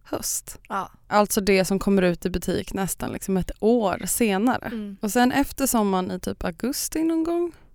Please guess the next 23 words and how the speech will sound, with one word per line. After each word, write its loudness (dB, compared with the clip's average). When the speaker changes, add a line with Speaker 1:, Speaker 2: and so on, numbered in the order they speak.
Speaker 1:
då 4
är 2
det 0
modevecka 0
igen 2
och -2
då 4
visar -2
man, -2
när 0
man 4
tror 2
att -2
det 0
är 2
dags -6
för -6
vinter, -2
då -2
visar -8
de -8
sommar. -4
Speaker 2:
Mm. -10